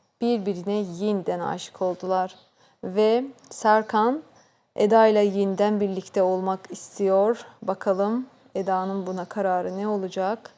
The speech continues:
Ve kızlarını da görüyorsunuz. Ee, küçücük Kiraz da var. Artık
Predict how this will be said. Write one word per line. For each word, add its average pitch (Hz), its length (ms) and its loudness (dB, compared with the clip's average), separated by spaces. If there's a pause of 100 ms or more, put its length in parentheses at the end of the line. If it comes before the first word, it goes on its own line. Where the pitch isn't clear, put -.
(540)
Ve 190 220 0
kızlarını 208 580 2
da 226 60 6
görüyorsunuz. 196 1120 0 (540)
Ee, 190 240 0
küçücük 202 760 -4 (200)
Kiraz 185 460 2
da 165 140 2
var. 196 380 2 (320)
Artık 240 680 -2